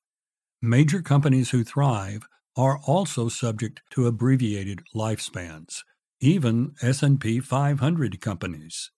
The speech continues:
Simply appearing in the S and P five hundred demonstrates that these companies are proven and well-established.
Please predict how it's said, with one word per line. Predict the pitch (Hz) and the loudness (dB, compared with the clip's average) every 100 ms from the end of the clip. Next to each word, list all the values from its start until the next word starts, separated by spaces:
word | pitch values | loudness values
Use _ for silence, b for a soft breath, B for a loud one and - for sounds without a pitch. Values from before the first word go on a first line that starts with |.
| _ _ _ _ _ _ | _ _ _ _ _ _
Simply | - 160 151 139 | -2 2 4 2
appearing | 101 - - 208 127 113 | 0 -4 -2 0 2 2
in | 120 | 0
the | 117 | 0
S | 120 120 | 0 -2
and | 110 101 | -4 -2
P | 123 123 | 0 -2
five | - 123 113 101 | -2 -2 -2 -2
hundred | 139 175 107 107 b b - | -4 -2 -4 -6 b b -8
demonstrates | 107 170 196 143 - 92 143 - | 0 2 2 -2 -6 -8 -8 -8
that | 120 113 | -8 -8
these | - 160 196 | -2 -2 -2
companies | - 117 131 135 143 | -4 -4 -2 -2 -2
are | 80 | -6
proven | 78 - 113 127 151 185 147 B B | -14 -8 0 2 2 -2 -6 B B
and | - 107 95 - | -6 -4 -4 -6
well-established. | 107 101 104 - 104 123 175 165 - | -4 -4 -6 -6 -6 -2 -2 -4 -10